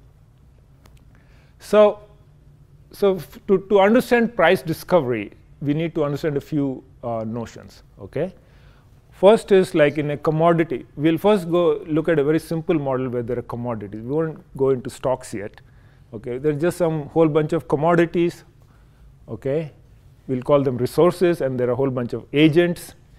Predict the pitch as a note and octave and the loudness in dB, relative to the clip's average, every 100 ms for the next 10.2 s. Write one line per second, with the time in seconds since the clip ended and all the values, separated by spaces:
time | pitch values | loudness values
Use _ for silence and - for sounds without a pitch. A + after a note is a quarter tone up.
0 | - _ - B2+ C#3 C#3 C3 C3+ D3+ F3 | -20 _ -10 -2 0 0 -2 -2 0 0
1 | - E3 C#3 C3 A#2+ C#3 D#3+ F3+ F3 - | 0 0 0 -4 4 6 6 2 -2 -8
2 | - _ _ - - - - - D#3+ D#3+ | -20 _ _ -20 -20 -20 -20 -4 -2 -2
3 | - - - - - C#3 C#3 D3 D3+ C3 | -6 -18 -20 -12 -4 -2 0 -2 -2 -4
4 | C3 - C#3 D3+ C3+ C3 B2 C3 C#3 D3 | -4 -4 -4 -4 -8 -8 -2 0 0 -2
5 | C#3 C3 B2 A2+ B2 C#3 C#3+ D3 D#3+ - | -4 -4 -4 -4 -4 -4 -4 -6 -10 -18
6 | - - - A#2 C3+ - C3+ C3 B2 D3+ | -20 -20 -14 -8 -6 -4 -4 -4 -2 -2
7 | D#3 F3+ F3+ - - _ _ - D#3+ F3 | -2 -4 -8 -12 -20 _ _ -12 -4 -2
8 | F#3+ G#3+ - - - F3+ G3+ F#3+ E3+ E3 | 0 0 -2 -6 4 4 4 2 2 2
9 | D#3+ D3+ D#3 F#3+ F#3 E3+ E3+ D#3 B2 - | 2 0 0 2 2 0 -2 -4 -4 -8
10 | A2+ | -12